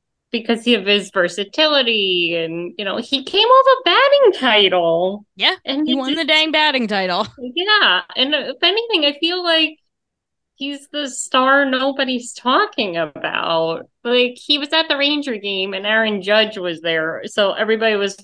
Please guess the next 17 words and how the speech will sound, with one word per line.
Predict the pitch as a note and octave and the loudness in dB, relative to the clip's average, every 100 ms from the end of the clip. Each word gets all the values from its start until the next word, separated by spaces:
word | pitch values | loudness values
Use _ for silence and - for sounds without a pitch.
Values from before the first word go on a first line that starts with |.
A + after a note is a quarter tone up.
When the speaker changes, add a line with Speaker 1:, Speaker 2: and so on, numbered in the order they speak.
| _ | _
Speaker 1:
flipping | A3+ A3 A3 | -4 0 2
out | G3+ G3+ | 2 2
about | F3+ F#3 F3+ | 0 0 0
Aaron | F3+ F3+ F3 | 0 -4 -4
Judge. | A#3 A3 F3+ | -2 -2 -2
And | A3 A#3 | -6 -4
then, | C4 B3+ | -4 0
like, | B3 B3 B3 _ - | 0 0 -4 _ -4
there's | B3 C4+ | -2 -2
Jeff | - B3+ C4 | 0 0 0
McNeil, | B3 B3+ C4 A3+ F#3 | -4 -2 0 0 0
and | G3 | 0
everybody, | G#3+ A3 A#3 | -2 -2 -4
it | |
was | A3 A#3 | -4 -2
like | A3 G#3 | -4 -4
crickets. | - A#3+ A#3+ - - - | -2 -2 0 -4 -6 -20